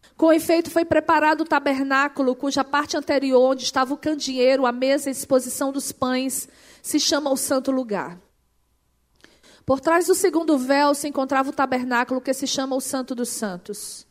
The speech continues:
a qua-, ao qual pertencia um altar de ouro para o incenso, e a arca da aliança totalmente coberta de ouro, na qual estava uma urna de ouro contendo o maná,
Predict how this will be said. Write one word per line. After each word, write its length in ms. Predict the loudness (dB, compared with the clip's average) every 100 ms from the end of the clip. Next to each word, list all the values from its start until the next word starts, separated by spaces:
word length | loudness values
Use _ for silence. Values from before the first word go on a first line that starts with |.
| _ _ -20 -4
a 120 | -2
qua-, 300 | 0 4 4
ao 160 | 4 2
qual 260 | 6 4 6
pertencia 680 | 0 0 -2 -2 2 2
um 120 | 4 4
altar 480 | 2 0 0 0
de 140 | 2 6
ouro 280 | 6 6 2
para 220 | 0 0
o 20 |
incenso, 800 | -2 -2 -2 0 -2 -4 -6 -8 -16 _ -20 0
e 100 | 4
a 80 | 6
arca 300 | 4 2 0
da 120 | 2
aliança 500 | 2 4 4 4 0
totalmente 540 | 0 0 0 -2 -6 -4
coberta 440 | -2 -2 -2 -6
de 160 | 0 4
ouro, 320 | 6 4 2
na 140 | -2
qual 220 | -2 -2
estava 360 | -2 0 0 0
uma 220 | -2 0
urna 360 | 2 2 2 0
de 140 | 2
ouro 220 | 4 4
contendo 420 | 0 -4 -4 -4 -4
o 60 |
maná, 540 | -4 -4 -2 -2 -2